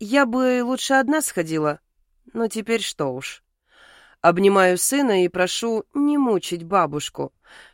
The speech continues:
Потом иду в такси, которое ждет меня на пороге маминого небольшого дома. Свою машину я оставила здесь, сюда и вернусь.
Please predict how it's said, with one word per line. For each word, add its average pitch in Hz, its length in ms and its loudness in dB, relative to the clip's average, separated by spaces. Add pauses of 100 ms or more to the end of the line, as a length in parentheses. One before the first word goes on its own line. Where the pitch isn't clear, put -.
Потом 240 440 4
иду 185 200 0
в - 80 -10
такси, 285 420 0
которое 214 540 0
ждет 165 340 -4
меня 185 340 2
на 185 140 2
пороге 180 520 0
маминого 175 600 0
небольшого 160 720 -2
дома. 165 500 0 (480)
Свою 175 440 -2
машину 175 460 0
я 151 220 0
оставила 147 520 -2
здесь, 220 440 -6 (300)
сюда 180 460 0
и 214 80 0
вернусь. 143 560 -6